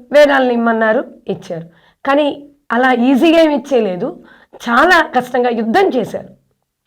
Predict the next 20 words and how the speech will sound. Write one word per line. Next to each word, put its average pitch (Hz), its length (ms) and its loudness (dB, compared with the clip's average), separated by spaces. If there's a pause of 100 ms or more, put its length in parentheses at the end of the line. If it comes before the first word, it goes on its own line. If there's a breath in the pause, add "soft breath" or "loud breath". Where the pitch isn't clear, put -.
(920 soft breath)
వాళ్ళు 262 220 4
సంవత్సరానికి 254 560 2
ఒకళ్ళు 277 240 2
యుద్ధం 262 240 2
చేసేవాళ్ళు. 214 420 -2
స్వామివారు 262 480 0
నిరంతరం 254 400 0
యుద్ధం 220 240 -2
చేసేవారు. 165 460 -8 (880 soft breath)
మధు 254 180 2
ఒకసారి, 302 520 2
కైటభుడు 233 440 0
ఒకసారి. 165 360 -8 (580 soft breath)
అలా 320 180 2
యుద్ధం 285 320 2
చేస్తూ 320 360 -2
ఉండటం 269 300 0
కారణంగా 247 640 0
అలసిపోయి 247 680 -2
విష్ణుమూర్తి 220 760 -6